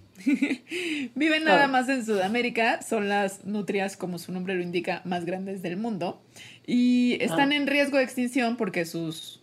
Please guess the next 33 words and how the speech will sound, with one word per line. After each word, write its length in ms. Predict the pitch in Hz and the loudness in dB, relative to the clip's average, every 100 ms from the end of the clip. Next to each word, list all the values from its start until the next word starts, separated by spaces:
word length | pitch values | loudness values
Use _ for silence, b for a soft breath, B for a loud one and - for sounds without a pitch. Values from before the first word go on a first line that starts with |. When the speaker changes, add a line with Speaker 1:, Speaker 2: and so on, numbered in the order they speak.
| _ | _
Speaker 1:
hábitats 500 | 190 202 202 208 160 | -2 0 0 -2 -2
de 80 | 180 | -2
vida, 200 | 220 190 | -2 -2
que 100 | 202 | -4
son 200 | - 175 | -8 -6
acuáticos, 800 | 185 220 220 175 - 180 277 - - | -2 0 0 0 -2 0 -2 -4 -8
están 400 | 175 - 175 160 | -8 -2 -2 -2
siendo 380 | 175 165 170 | -6 0 0
destruidos 840 | 165 160 - 240 240 208 202 196 - | -2 -6 -2 0 2 2 0 -4 -8
o 140 | 175 | -8
están 240 | 160 165 | -6 -8
siendo 320 | 151 165 165 160 | -6 -4 -2 -2
degradados 640 | 160 160 185 185 175 180 | 0 2 2 2 0 -4
a 80 | 202 | -12
una 240 | 170 170 | -12 -10
tasa 240 | 165 165 156 | -10 -10 -12
súper 300 | 190 214 220 | -6 -2 0
grande, 400 | 233 208 202 B B B B | 0 0 -4 B B B B
principalmente, 1080 | 254 247 247 240 247 254 226 220 220 247 - - | -2 0 2 2 2 0 0 0 2 0 -4 -6
y 140 | 220 240 | 0 2
eso 320 | 240 247 240 | 2 0 2
causa 460 | 254 247 226 254 | 0 2 2 2
que 240 | 208 156 - _ | 0 -4 -6 _
ya 160 | 190 175 | -4 -4
no 120 | 175 | -4
tengan 260 | 165 165 | -6 -6
comida, 340 | 175 196 196 156 | -4 -2 -2 -2
o 60 | |
sea, 140 | 190 170 | -8 -8
que 80 | 160 | -6
no 120 | 175 | -4
haya 260 | 170 175 180 | 0 0 -2
peces 540 | 175 180 165 - | -2 -2 -4 -8